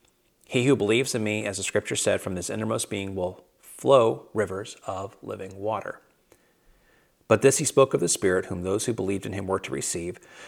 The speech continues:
for the Spirit was not yet given because Jesus was not yet glorified." Such a hu-, uh, I don't have time to go into this, but such a huge, important verse that the indwelling Spirit had not yet been given because Jesus had not yet been glorified.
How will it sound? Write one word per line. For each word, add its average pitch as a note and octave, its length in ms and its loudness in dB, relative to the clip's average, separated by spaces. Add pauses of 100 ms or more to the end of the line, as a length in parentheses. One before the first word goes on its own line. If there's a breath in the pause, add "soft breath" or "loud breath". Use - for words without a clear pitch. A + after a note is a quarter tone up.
for - 120 -2
the F#2 40 -2
Spirit A2+ 300 4
was A2 100 -2
not G#2+ 200 0
yet A2 160 -2
given F#2 240 -4
because A2 280 -4
Jesus F#2+ 320 -8
was F#2+ 160 -6
not E2 160 -8
yet G2+ 140 -6
glorified." - 480 0 (680)
Such - 320 4
a A#2+ 40 0
hu-, B2+ 300 -4
uh, G#2+ 260 2
I F#2+ 40 2
don't G#2+ 160 0
have F#2+ 100 -6
time G#2 180 0
to F#2 60 -4
go F#2+ 140 -6
into F2 100 -8
this, E2 140 -8
but - 100 -8
such D3 280 4
a G#2 40 0
huge, B2 600 -2
important F#2+ 400 0
verse F#2+ 280 0 (440 loud breath)
that A2 160 8
the A2+ 240 0
indwelling D3 600 6 (300)
Spirit - 840 4
had C#3+ 540 6
not B2+ 340 4
yet C3 220 6
been A#2 220 2
given A#2+ 260 4
because F#2+ 240 -2
Jesus A2 360 -2
had G#2 160 0
not A2 180 4
yet G#2+ 140 0
been G#2+ 100 0
glorified. G2 480 4